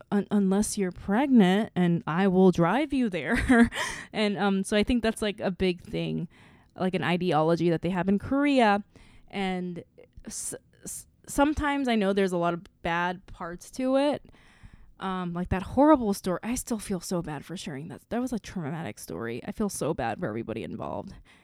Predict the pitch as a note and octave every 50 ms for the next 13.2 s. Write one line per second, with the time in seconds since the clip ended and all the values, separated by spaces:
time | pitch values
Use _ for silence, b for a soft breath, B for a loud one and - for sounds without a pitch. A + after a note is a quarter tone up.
0 | b b b b b - G3+ G3 F#3 - - F3 E3 E3+ - D#3+ - - - -
1 | - F#3+ F3 D#3 D3+ D#3+ D#3 - - - - E3 G3 - G3 F3 - - - -
2 | - - - - - - F3+ - - - - G#2 _ - - - - - - -
3 | - F#2 C3+ - - B B B B B B B B B B B B B B B
4 | B B B B B B _ _ - A3+ - - D#4 D#4+ E4 E4+ D#4 - D4+ D4
5 | C4 B3 A#3 A3+ - G#3 F#3+ F3 - - B B B B B B - - F#3 F#3
6 | - G3 E3+ E3+ F3+ F#3+ F#3+ - G3+ F3 E3+ E3+ E3+ E3+ E3+ - F#3 F#3 - -
7 | - - G3+ F#3 F3 E3+ E3+ E3 E3 F#3+ F#3 F3+ F3 - - - F3 E3+ F3 -
8 | - F#3 D#3+ E3 E3 - F#3+ F3 E3 F3+ F3 E3+ E3 E3+ F3 F3 D#3+ E3+ E3+ E3+
9 | E3+ E3+ E3+ E3+ E3 E3 - F3+ G#3+ C4 D4+ D#4 D4 D4 C#4+ C#4 C4+ C4 B3+ A3+
10 | F#3+ F3+ E3+ E3 E3 E3 E3+ D#3+ E3+ F3 - - E3 D#3+ E3 D#3+ E3+ - - F3+
11 | F3 F3 F#3+ G3+ G#3 G#3 G#3 G3+ G3+ G3+ G3 E3+ E3 E3 G3 G#3 A3+ A3 - C4+
12 | B3 - - - A3 G3+ - F3+ F#3+ F#3+ - - F#3 E3+ F3 F3+ E3+ E3 E3 E3
13 | E3 D#3+ D#3 D3+